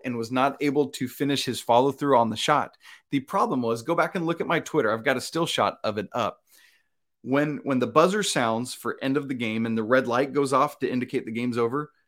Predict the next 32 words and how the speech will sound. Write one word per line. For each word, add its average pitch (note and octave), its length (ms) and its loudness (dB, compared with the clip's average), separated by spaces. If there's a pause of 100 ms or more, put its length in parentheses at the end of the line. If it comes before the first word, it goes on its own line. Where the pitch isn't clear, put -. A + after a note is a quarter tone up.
you C3 120 -4
can C3 200 -6
clearly D#3 360 0
see C3 200 -4
the A2 100 -4
ball A2+ 280 0
is G#2 100 -8
still A2 200 -6
in G2+ 100 -10
his - 160 -14
hand. G#2 320 -6
At A#2+ 160 -4
that F3 200 2
point, B2 280 -2 (120)
the A#2 120 -10
game A#2+ 280 -2
is A2+ 120 -4
over A2+ 400 0 (220)
and A2 240 -6
the A2+ 60 -6
shot D3+ 260 4
hasn't A2 300 -4
left. G2+ 260 -8
And A#2 120 -6
so C#3 160 2
it C3+ 120 4
doesn't C#3 280 0
matter B2 320 4
that G#2 200 -6
he A2+ 100 -2
was A#2 180 0
fouled G#2+ 360 2